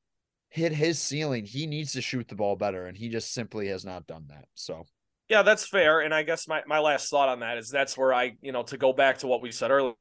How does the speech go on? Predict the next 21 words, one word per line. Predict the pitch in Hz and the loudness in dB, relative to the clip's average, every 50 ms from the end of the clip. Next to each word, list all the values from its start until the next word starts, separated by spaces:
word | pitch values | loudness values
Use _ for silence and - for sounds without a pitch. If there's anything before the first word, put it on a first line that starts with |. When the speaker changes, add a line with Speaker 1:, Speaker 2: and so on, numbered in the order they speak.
| _ - | _ -6
Speaker 2:
and | 131 127 120 120 120 | -4 -2 -2 -2 -2
Collins, | - 131 127 131 120 123 | 0 -2 0 0 0 -2
I | 123 | -4
think | 135 127 117 | -6 -8 -6
you | 131 | -4
would | 120 | -4
agree | 113 110 - 143 160 | -4 -2 -2 -2 -2
with | 151 - - | -2 -2 -4
me | 120 117 | -4 -6
here, | 113 120 120 120 | -4 -2 0 0
is | 120 110 | 0 0
that's | - 131 135 135 - - | 2 2 2 2 2 2
where | 139 147 143 | 4 4 4
you | 139 135 127 123 120 _ _ _ _ - | 4 2 -4 -8 -10 _ _ _ _ -6
would | 139 135 127 | -4 -2 0
look | 131 147 139 - | 2 2 2 4
at | 143 131 127 127 | 4 4 4 4
maybe, | 127 127 131 127 131 131 127 120 | 2 0 0 -2 -4 -6 -4 -2
like, | 127 123 117 | -4 -2 -2
a | 120 | -4
change, | 113 - 147 135 127 | -4 -4 -4 -4 -4